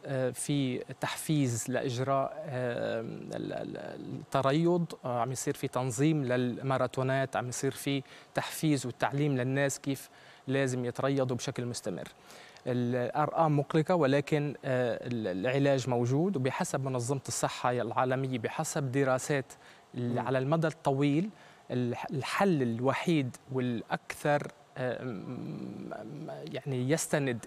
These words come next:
Speaker 1: إلى دراسات وإلى نتائج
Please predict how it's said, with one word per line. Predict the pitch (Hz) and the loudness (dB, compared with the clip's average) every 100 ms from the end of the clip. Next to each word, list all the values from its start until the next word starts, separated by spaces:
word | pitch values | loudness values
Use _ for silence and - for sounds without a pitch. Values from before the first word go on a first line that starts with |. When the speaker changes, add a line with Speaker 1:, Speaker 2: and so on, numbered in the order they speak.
| - | 0
Speaker 1:
إلى | 147 131 | 2 2
دراسات | 127 135 127 127 156 143 - | 2 2 2 2 0 0 0
وإلى | 123 - 120 120 - - - - | -4 -2 -2 -2 -4 -12 -20 -6
نتائج | 139 135 - 151 - 143 117 - | 0 0 4 4 4 2 -2 -6